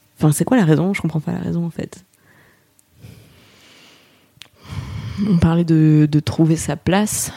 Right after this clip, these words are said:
Speaker 2: Je pense qu'il y a un truc chez l'être humain de se sentir faire partie d'un groupe. Et donc, euh, tu,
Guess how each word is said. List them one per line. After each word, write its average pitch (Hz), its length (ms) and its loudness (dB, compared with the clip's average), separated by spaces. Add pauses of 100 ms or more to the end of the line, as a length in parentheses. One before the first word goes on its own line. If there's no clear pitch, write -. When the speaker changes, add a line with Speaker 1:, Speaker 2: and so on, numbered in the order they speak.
Speaker 2:
Je - 60 -20
pense - 160 -8
qu'il 156 640 -4
y - 60 0
a 165 80 2
un 151 80 0
truc - 200 -6
chez 151 360 2
l'être 151 260 0
humain 156 160 4
de 151 220 4
se - 180 -2
sentir 156 340 -2
faire 151 160 0
partie - 300 -4
d'un 147 160 2
groupe. 170 360 0 (300)
Et 143 240 2
donc, 143 320 -2
euh, 156 240 0 (540)
tu, - 200 -16